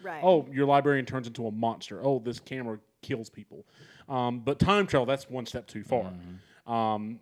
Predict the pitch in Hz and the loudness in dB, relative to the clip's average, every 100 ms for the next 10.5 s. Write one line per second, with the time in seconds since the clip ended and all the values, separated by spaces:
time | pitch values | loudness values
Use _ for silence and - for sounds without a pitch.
0 | 131 123 139 139 131 123 117 123 147 151 | -12 -6 -4 -2 -2 -4 -8 -6 -2 -2
1 | 143 131 117 113 139 117 117 131 131 135 | -2 -4 -6 -4 -4 -4 -6 -6 -8 -10
2 | 107 117 101 104 113 - 113 101 107 104 | -10 -8 -8 -10 -14 -10 -8 -6 -6 -6
3 | 104 151 160 117 104 101 - - 107 113 | -6 -6 -6 -8 -10 -10 -14 -14 -10 -4
4 | 151 139 139 120 107 110 127 110 107 107 | -2 -2 -2 -4 -10 -8 -4 -4 -6 -16
5 | 120 - 175 185 185 170 147 123 120 143 | -16 -6 -2 0 2 0 0 0 2 0
6 | 143 123 120 120 107 104 101 98 - _ | -2 -8 -6 -6 -8 -12 -14 -16 -18 _
7 | _ - - _ 135 127 135 147 180 - | _ -20 -20 _ 0 2 4 4 2 2
8 | 160 160 156 147 139 143 - _ _ _ | 2 4 6 4 2 -2 -10 _ _ _
9 | _ _ - 165 196 269 240 170 135 127 | _ _ 0 6 8 6 6 6 6 4
10 | 120 - 123 123 123 | -2 -8 -6 -6 -8